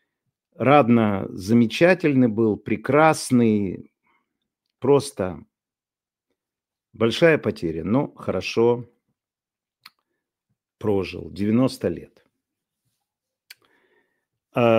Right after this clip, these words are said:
Аркадий Дубнов, э, говорит, э, там же Путин произнес на шос, э, речь. Ну и вот фрагмент. «Путин впервые отказался произносить С В О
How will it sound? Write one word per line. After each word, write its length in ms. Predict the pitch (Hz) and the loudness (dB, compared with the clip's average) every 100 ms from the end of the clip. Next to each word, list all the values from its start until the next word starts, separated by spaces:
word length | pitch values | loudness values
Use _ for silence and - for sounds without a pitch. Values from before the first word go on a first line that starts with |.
| 113 | 2
Аркадий 460 | 131 - 170 139 | 0 2 2 2
Дубнов, 840 | 139 143 143 156 196 208 165 - _ _ - | 0 2 4 4 2 0 -4 -18 _ _ -6
э, 640 | 117 107 107 104 101 98 - | 0 2 2 0 0 -4 -6
говорит, 640 | 95 120 127 143 156 - | -2 0 2 2 -2 -4
э, 200 | 113 107 | 0 0
там 240 | 107 131 113 | 0 -4 -2
же 140 | 117 | -6
Путин 440 | - 180 - 131 | -4 -6 -2 -4
произнес 720 | 110 113 107 131 135 131 - 113 | -2 -2 -2 -2 -2 -4 -10 -6
на 300 | 110 107 104 | -4 -4 -6
шос, 800 | - - 135 123 - - - _ _ _ _ _ _ _ - | -8 -4 -2 -2 -4 -14 -20 _ _ _ _ _ _ _ -8
э, 60 | 95 95 92 90 - - | -4 -4 -4 -6 -8 -6
речь. 500 | 117 131 - - - _ _ _ | -2 -2 -2 -12 -20 _ _ _
Ну 180 | 110 160 | -2 2
и 40 | 156 | 2
вот 200 | 139 135 | 2 0
фрагмент. 640 | 139 123 120 87 80 - _ _ _ _ _ | -2 -2 0 -2 -8 -18 _ _ _ _ _
«Путин 340 | 156 170 165 135 | -2 0 0 -2
впервые 480 | - 139 147 139 | 0 2 4 4
отказался 600 | 117 - 117 123 113 - | 2 0 -2 0 -2 -4
произносить 720 | 104 110 101 107 107 120 110 | -6 -4 -2 -2 -4 -6 -8
С 200 | 113 - | -8 -8
В 80 | 107 | -2
О 460 | 110 95 92 107 | 0 0 -2 -6